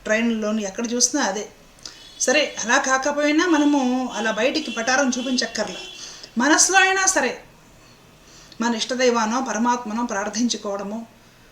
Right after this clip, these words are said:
వారికి సంబంధించిన ఒక శ్లోకమో స్తోత్రమో, ఆ, ప్రార్థనగా స్మరించుకోవడము, అందరూ క్షేమంగా గమ్యం చేరాలని, క్షేమంగా తిరిగి వాళ్ళ ఇల్లు చేరాలని కోరుకోవడము,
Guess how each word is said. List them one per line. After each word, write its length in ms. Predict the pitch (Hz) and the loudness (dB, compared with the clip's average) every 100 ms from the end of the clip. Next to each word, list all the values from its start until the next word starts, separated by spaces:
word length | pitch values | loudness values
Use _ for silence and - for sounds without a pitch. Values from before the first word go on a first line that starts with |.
| - - - | -20 -20 -8
వారికి 200 | 226 240 | -2 0
సంబంధించిన 500 | 220 233 254 254 226 | 2 2 0 -2 -4
ఒక 100 | 214 | 0
శ్లోకమో 560 | - - 220 240 220 220 | 0 2 0 0 -2 -4
స్తోత్రమో, 760 | - 208 208 233 220 196 208 - - - - - | -2 -4 -4 -4 -4 -6 -10 -16 -20 -20 -20 -8
ఆ, 160 | 214 | -6
ప్రార్థనగా 640 | 208 202 202 233 240 226 196 | -4 -4 -4 -2 -2 -2 0
స్మరించుకోవడము, 1120 | - 196 208 240 - 208 196 190 202 - - - - - 202 | -2 -4 -2 -2 -2 -4 -6 -6 -10 -14 -20 -20 -20 -18 -2
అందరూ 320 | 226 269 254 | 2 4 2
క్షేమంగా 540 | 247 - 226 247 269 | 0 0 0 0 0
గమ్యం 320 | 220 202 226 220 | -2 -2 -2 -2
చేరాలని, 440 | 202 196 196 190 233 | -2 -4 -4 -6 -6
క్షేమంగా 640 | - 240 247 277 294 294 | -2 0 2 4 4 2
తిరిగి 320 | 285 233 254 | 2 -2 -2
వాళ్ళ 200 | 220 202 | -2 -2
ఇల్లు 160 | 202 226 | -2 -2
చేరాలని 580 | - 226 202 196 196 208 | -2 -2 -4 -6 -8 -10
కోరుకోవడము, 840 | 202 214 269 226 208 190 190 214 | -6 -6 -6 -6 -6 -6 -8 -10